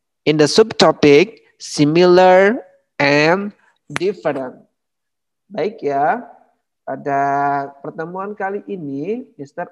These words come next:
akan kembali membahas, eh, diri kita mengenai subtopiknya adalah similar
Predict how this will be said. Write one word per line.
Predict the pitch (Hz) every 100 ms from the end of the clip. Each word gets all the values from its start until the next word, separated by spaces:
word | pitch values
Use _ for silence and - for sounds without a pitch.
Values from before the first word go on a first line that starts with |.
| 147
akan | 143 151 160 151
kembali | 143 135 123 123 135 175 208 214 -
membahas, | 131 127 120 120 117 - 143 180 220 - _ _ _ _ _ _ -
eh, | 139 135 131
diri | - 196 220 214
kita | 214 165 127 - _ _ _ _
mengenai | 139 135 131 127 123 170
subtopiknya | 190 151 - 139 127 135 - 143 165 -
adalah | 127 - 123 135 165 214 - _ _
similar | _ 160 147 135 131 147 180 208